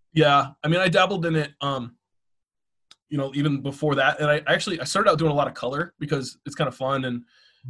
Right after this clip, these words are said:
you know, we had other people that were doing play-by-play, so I would do some color. But, um, yeah, I've been doing more and more play-by-play. Um, it's, it's, I don't know if it's my thing.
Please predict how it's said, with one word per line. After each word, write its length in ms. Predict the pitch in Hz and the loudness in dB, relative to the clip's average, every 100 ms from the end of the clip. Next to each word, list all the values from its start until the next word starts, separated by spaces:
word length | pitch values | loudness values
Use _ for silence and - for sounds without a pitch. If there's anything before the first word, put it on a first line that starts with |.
| 165 | -10
you 80 | 131 | -6
know, 60 | |
we 100 | 135 | 0
had 100 | 143 | 2
other 200 | 131 139 | 2 0
people 320 | 143 143 139 135 | 0 -2 0 0
that 180 | 123 - _ 143 | -2 -4 _ -6
were 80 | |
doing 240 | 135 131 120 - | -4 -4 -6 -2
play-by-play, 560 | 123 135 127 135 135 | 0 0 0 0 0
so 160 | 131 127 | 0 -2
I 40 | |
would 100 | 120 | -2
do 80 | 127 | -6
some 160 | - 117 | -12 -8
color. 420 | 123 127 127 127 | -4 -2 -4 -4
But, 180 | 123 - _ _ _ - - - | -4 -6 _ _ _ -8 -8 -10
um, 360 | 135 127 113 120 _ - - | -8 -8 -8 -14 _ -20 -6
yeah, 200 | 151 214 | 2 2
I've 60 | 185 | 2
been 80 | 147 | 0
doing 180 | 170 | 2
more 260 | 156 156 170 | 4 6 4
and 80 | 165 | 4
more 420 | 151 160 147 - _ | 4 4 2 -4 _
play-by-play. 840 | 160 151 143 131 127 120 120 143 - _ - | 2 4 4 2 -2 -4 -4 -8 -14 _ -2
Um, 520 | 143 143 139 135 123 _ _ _ _ _ _ _ _ _ _ _ _ _ _ _ _ - - | 0 2 0 -4 -10 _ _ _ _ _ _ _ _ _ _ _ _ _ _ _ _ -16 -8
it's, 180 | 160 - | -8 -6
it's, 260 | 175 160 - | -6 -6 -10
I 60 | - | -8
don't 160 | 320 175 | -2 2
know 220 | 190 190 | 2 0
if 140 | 160 | -4
it's 180 | 160 147 | -4 -2
my 540 | 143 143 147 143 123 - | 0 0 0 -2 -6 -16
thing. 420 | - 143 123 | -8 -6 -6